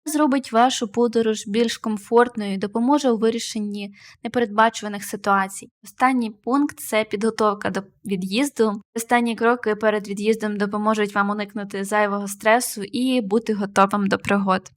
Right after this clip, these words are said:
Повідомте близьких про ваші плани, залиште контактні дані,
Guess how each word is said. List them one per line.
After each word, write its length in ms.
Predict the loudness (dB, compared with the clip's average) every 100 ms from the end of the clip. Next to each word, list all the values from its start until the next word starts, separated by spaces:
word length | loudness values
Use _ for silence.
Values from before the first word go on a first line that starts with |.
| -2
Повідомте 340 | 2 2 2
близьких 480 | 0 0 0 -2 0
про 160 | 0 2
ваші 260 | 2 0
плани, 520 | -6 0 2 2 0
залиште 880 | 0 0 0 -2 -2 0 2 2 -2 -4
контактні 520 | -2 2 2 0 -4
дані, 680 | 2 2 2 0 -4 -4